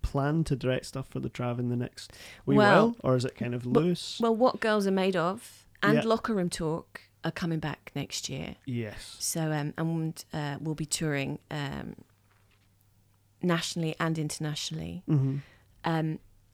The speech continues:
Speaker 2: and there are a couple of other projects, um, both here and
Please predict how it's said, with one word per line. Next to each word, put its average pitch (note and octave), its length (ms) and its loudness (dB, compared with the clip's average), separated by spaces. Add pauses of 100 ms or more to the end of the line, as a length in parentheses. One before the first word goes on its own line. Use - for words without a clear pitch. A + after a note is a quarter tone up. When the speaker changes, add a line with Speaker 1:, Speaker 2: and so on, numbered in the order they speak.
(180)
Speaker 2:
and E3+ 440 -2
there F#3+ 200 0
are G3 40 0
a F#3+ 40 -6
couple G3 300 -6
of F3+ 100 -2
other F3 160 -2
projects, - 840 -6 (120)
um, D#3 440 -6 (380)
both E3 260 -2
here D#3+ 480 -2
and D3+ 320 -4